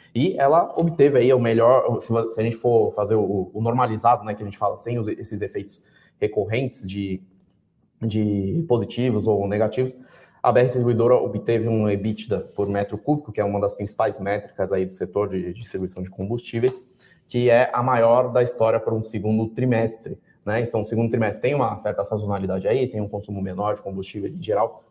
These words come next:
por toda a indústria, e também por transporte, enfim, consumo na rede de postos e tudo mais, até mesmo pra questões de, de viagens, né, por conta de temporada de férias, enfim,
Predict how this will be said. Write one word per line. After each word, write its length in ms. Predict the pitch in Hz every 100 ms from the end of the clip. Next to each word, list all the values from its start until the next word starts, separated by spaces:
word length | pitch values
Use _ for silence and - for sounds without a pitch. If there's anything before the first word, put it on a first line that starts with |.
| _
por 140 | 98
toda 180 | 101 95
a 40 |
indústria, 460 | 92 120 139 143 147 - _ _
e 360 | 101 104 101 98
também 420 | 87 117 135 - _ _
por 160 | - -
transporte, 540 | - - - 113 -
enfim, 220 | 107 104 92
consumo 760 | - 98 - 98 95 90 90
na 140 | 92
rede 220 | 95 95 95
de 80 |
postos 440 | 92 98 104 113 98
e 80 | 98
tudo 180 | 107
mais, 360 | 117 104 127 123
até 180 | - 113
mesmo 300 | 107 107 101 -
pra 180 | - 95
questões 340 | 98 - 98
de, 280 | 98 98 90
de 120 | 90
viagens, 640 | 92 95 95 123 107 98 -
né, 160 | 107 104
por 120 | 101
conta 240 | - 92
de 80 | 92
temporada 320 | 95 92 95
de 80 | 95
férias, 520 | 120 107 120 107 90
enfim, 300 | 107 123 110